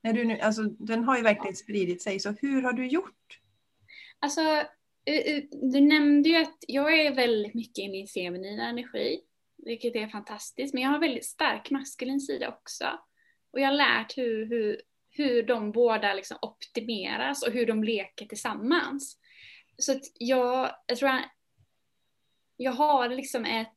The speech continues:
Speaker 2: jag har ett starkt entreprenörsdrag i mig, vilket gör att jag är påhittig, det finns idéer.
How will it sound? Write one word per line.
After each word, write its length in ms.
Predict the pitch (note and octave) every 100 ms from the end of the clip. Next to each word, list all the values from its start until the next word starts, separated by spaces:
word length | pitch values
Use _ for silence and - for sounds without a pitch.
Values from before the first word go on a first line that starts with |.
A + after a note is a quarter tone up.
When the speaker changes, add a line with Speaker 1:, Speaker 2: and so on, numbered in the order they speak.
| -
Speaker 2:
jag 180 | A3+ A3+
har 300 | A#3+ G#3+ G3+
ett 420 | G#3 A3 - -
starkt 420 | - A3 G#3 -
entreprenörsdrag 1120 | G#3 - - A3 G#3+ G#3 - G#3+ A#3 F#3+ F#3+
i 140 | -
mig, 240 | - - - _ - - _
vilket 160 | A3 A3
gör 180 | A3 G#3
att 100 | G#3+
jag 280 | G#3 G3+
är 60 | -
påhittig, 1040 | - C4 B3+ B3 B3+ - _ C4 B3 B3
det 60 | A3+
finns 200 | A3+ G#3+
idéer. 640 | G#3+ B3 G#3 G3 G3+ A#3